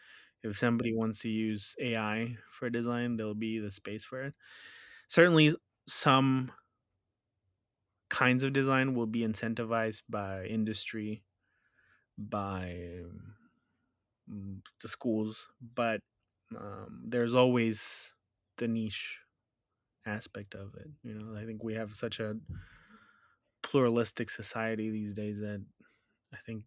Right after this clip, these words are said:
you could make a career out of doing things by hand. Uh, one great example is Daffy Kuhn, uh, who, you know, it's like, I'm just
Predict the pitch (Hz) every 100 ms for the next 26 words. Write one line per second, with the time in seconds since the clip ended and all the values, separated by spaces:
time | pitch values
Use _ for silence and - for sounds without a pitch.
0 | - 107 95 - 110 101 101 _ _ _
1 | _ _ _ - 110 107 - - 113 107
2 | 107 107 110 101 101 98 - - - _
3 | _ _ _ _ _ 113 107 113 107 107
4 | 104 110 110 110 107 104 117 123 117 120
5 | 117 113 - 113 113 113 113 101 104 107
6 | 104 120 110 - 120 135 - _ _ -
7 | - - - - _ _ - - _ _
8 | _ 131 120 123 117 113 107 127 117 110
9 | 107 113 110 101 _ - - 127 117 113
10 | 101